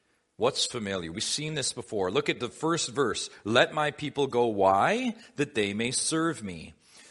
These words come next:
That is deliverance, remember, liberation for the purpose of serving the Lord. So important. Not just deliverance for deliverance sake. We have noted God's redemption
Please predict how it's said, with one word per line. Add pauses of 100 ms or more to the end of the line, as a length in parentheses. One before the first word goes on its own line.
(100)
That
is
deliverance,
remember,
liberation
for
the
purpose (120)
of (260)
serving
the
Lord.
So
important. (200)
Not
just
deliverance
for
deliverance
sake. (320)
We
have
noted
God's
redemption